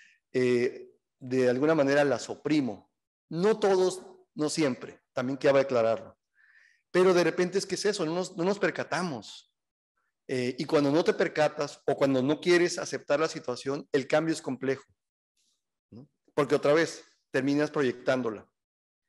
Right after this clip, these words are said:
Son ellas, no es, no soy yo. Y entonces de repente ahí es, oye, pero entonces ¿cómo sí ser hombre? Porque ahora nos acusan de todo. O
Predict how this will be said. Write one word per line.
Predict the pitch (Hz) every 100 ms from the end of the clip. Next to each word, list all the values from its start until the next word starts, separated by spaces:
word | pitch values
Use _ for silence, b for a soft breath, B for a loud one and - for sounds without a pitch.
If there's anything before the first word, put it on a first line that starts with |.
| _
Son | - 143
ellas, | 139 120 - - - _ _ _ _ _ _
no | 117
es, | 123
no | 147
soy | 131 151 127
yo. | 113 98 _ _ B B B -
Y | 160
entonces | 151 202 208
de |
repente | 214 208 208 202 214
ahí | 202 190 190
es, | 190 - B B B _
oye, | 202 214 240 226 - -
pero | 196
entonces | 196 233
¿cómo | 277 254
sí | 233
ser | - 190
hombre? | 175 120 - _ _ _ _ _ _ _
Porque | 165 190
ahora | 247
nos | 226
acusan | 156 180 208
de | 165
todo. | - 190 208
O | 160 -